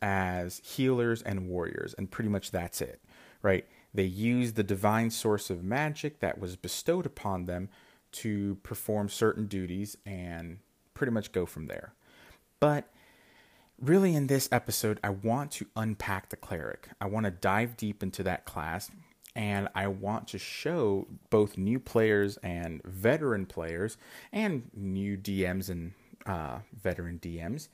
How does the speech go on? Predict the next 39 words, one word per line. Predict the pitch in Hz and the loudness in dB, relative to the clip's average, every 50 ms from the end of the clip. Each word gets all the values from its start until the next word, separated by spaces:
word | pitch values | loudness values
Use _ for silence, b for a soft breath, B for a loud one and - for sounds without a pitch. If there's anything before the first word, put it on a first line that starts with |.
| B B B B B B B | B B B B B B B
that | - 101 113 113 113 107 - - _ _ _ - | -4 -2 0 0 0 0 -4 -6 _ _ _ -14
y-, | 113 110 95 69 | -12 -12 -10 -10
this, | 80 101 104 104 117 160 175 - - _ _ - | -10 -6 -2 0 0 0 0 -4 -10 _ _ -10
that | - - 104 98 - _ - - _ | -4 -4 -4 -4 -4 _ -18 -18 _
this | - 110 104 139 147 - | -6 0 0 2 0 0
class, | - - - - 107 101 78 71 - - | -4 -8 -4 -2 -2 -2 -2 -4 -6 -8
the | - 85 | -10 -10
cleric, | - - - - - 104 95 85 73 65 - - B B B B B B B - | -10 -14 -12 -6 -4 -2 -2 -2 -2 -4 -8 -12 B B B B B B B -8
can | - - 92 85 | -6 -4 -4 -4
do | - - 104 92 85 | -4 -6 -6 -6 -4
so | - - - - - - 123 113 110 110 | -4 -4 -4 -4 -2 0 0 2 2 0
much. | 104 95 71 - - - - - - B B B B B B - | -2 -2 -4 -4 -6 -10 -14 -16 -16 B B B B B B -6
And | 104 98 95 92 90 78 92 101 | -4 -4 -2 -4 -4 -6 -8 -6
you, | 107 113 113 - _ - | -6 -6 -6 -6 _ -4
they | 151 98 98 | -2 -2 0
can | - - 101 | 0 -4 -6
be | 85 87 | -6 -8
great | 87 104 - 107 98 98 - - | -10 -8 -6 -4 -4 -4 -4 -6
N | - 95 95 92 | -6 -6 -6 -6
P | - - 85 | -6 -8 -10
Cs | - - - - 143 170 196 214 95 - - | -10 -8 -6 -6 -4 -4 -4 -6 -6 -8 -6
and | 110 107 104 101 | -4 -2 2 2
they | 104 104 | 2 0
can | 101 - 104 | 0 -2 -4
be | 98 101 98 95 113 - - | -4 -4 -6 -6 -8 -12 -8
great | - - 104 101 - - | -2 0 0 0 0 -2
character | - - 101 95 87 - - - | -4 -2 0 0 0 -2 -4 -8
classes. | - - - 62 62 62 - - - 55 55 - - _ _ _ _ _ _ _ _ _ _ _ _ _ _ _ - - | -8 -8 -8 -8 -8 -8 -10 -10 -12 -12 -12 -14 -18 _ _ _ _ _ _ _ _ _ _ _ _ _ _ _ -14 -8
So | - - 123 | 0 2 2
without | 117 117 123 117 110 - - | 2 2 0 0 0 0 -2
further | 139 143 143 143 | -2 0 0 0
ado, | 135 117 110 110 110 110 107 B B B B B B B B B | -2 0 0 0 0 0 -2 B B B B B B B B B
let's | - 107 110 120 131 - - - - - | 2 4 4 6 4 4 2 -2 -2 -2
first | - - - 127 120 117 117 - - - | -4 0 2 2 4 4 2 -2 -6 -6
talk | - - 101 101 - - | -4 -2 -2 -2 -2 -4
about | 101 92 95 90 - - | -4 -2 -2 -2 -2 -4
what | - 90 92 90 90 - - | -2 0 0 2 0 0 -2
a | 90 | -8
cleric | - - - - - 92 82 82 80 - - | -12 -12 -14 -10 -6 -6 -6 -6 -6 -8 -10